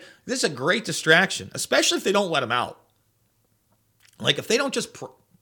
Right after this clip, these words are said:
first of all, the perp walk is gonna be, in some senses, it'll be epic,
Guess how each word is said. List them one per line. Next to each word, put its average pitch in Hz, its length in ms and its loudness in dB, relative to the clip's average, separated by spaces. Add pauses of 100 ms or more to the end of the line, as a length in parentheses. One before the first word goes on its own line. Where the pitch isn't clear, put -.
(500)
first 226 320 0
of 214 80 2
all, 185 180 6
the 147 100 0
perp - 380 -6
walk 131 340 -4
is 123 140 -12
gonna 131 220 -10
be, 110 420 -8 (2500)
in 190 160 2
some 269 260 4
senses, 165 460 0
it'll 156 120 0
be 127 160 0
epic, - 380 -2